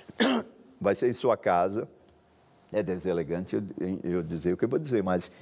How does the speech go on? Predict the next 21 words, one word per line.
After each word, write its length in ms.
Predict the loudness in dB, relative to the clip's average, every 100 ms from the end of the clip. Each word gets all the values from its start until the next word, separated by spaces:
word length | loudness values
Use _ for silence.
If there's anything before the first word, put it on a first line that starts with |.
| -4
eu 100 | -2
quero 280 | 2 0 0
ter 120 | -2
uma 80 | -2
conversa 500 | -2 0 0 0 -4
em 40 | -2
particular 500 | -2 -2 -2 0 0
com, 200 | -2 -8 -8
com 260 | -6 -6 -6 -12 -20 -20 -4
o 60 |
Kassab. 540 | 0 0 2 0 -2 -12 -20 -20 -20 -20 -20 -20 -20 -20 -20 -20 -20 -20 -20 -20 -14 -6
Isso 220 | -2 2
aí 60 | 2
não 120 | 2
posso. 380 | 2 2 0 -14 -18 -20 -20 -20 -20 -20 -20 -2
<clears throat> 260 | 2 2 2
E 120 | 0
o 60 | 0
tema 300 | 0 0 0
é 40 |
esse. 300 | -2 -4 -10